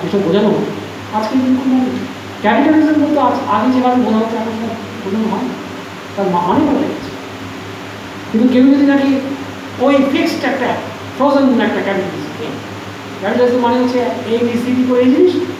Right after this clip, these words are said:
আর সমাজতন্ত্র মানে হচ্ছে এই বিসিডি করে, এই বললে কিন্তু কোনো মতাদর্শই কারো কাছে কিন্তু লাগে না। তখনই মানুষ এই থার্ড অর্ডারে পৌঁছে, তখন এই জাতি বিদ্বেষ,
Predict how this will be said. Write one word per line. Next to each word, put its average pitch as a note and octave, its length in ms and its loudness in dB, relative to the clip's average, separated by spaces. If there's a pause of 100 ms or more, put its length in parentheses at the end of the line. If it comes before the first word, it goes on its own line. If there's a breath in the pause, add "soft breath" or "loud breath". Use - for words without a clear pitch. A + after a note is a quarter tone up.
(120)
আর G3+ 100 -4
সমাজতন্ত্র G#3+ 480 0
মানে F#3 140 0
হচ্ছে - 220 -2
এই D3+ 60 -2
বিসিডি C#3+ 320 -4
করে, B2 140 -8 (520)
এই B3+ 120 6
বললে A3 300 4
কিন্তু B3 340 2 (1040)
কোনো D4 120 2
মতাদর্শই F4+ 840 4
কারো C4+ 160 0
কাছে C4 180 2
কিন্তু A#3+ 180 0
লাগে - 180 -4
না। - 80 -6 (1200)
তখনই B3+ 340 6
মানুষ C4+ 340 2
এই A3+ 220 -2 (400)
থার্ড C4 200 2
অর্ডারে G#3 240 2
পৌঁছে, - 420 -4 (1400)
তখন G#3 260 4
এই G#3+ 80 4
জাতি G#3 200 4
বিদ্বেষ, A#3 480 2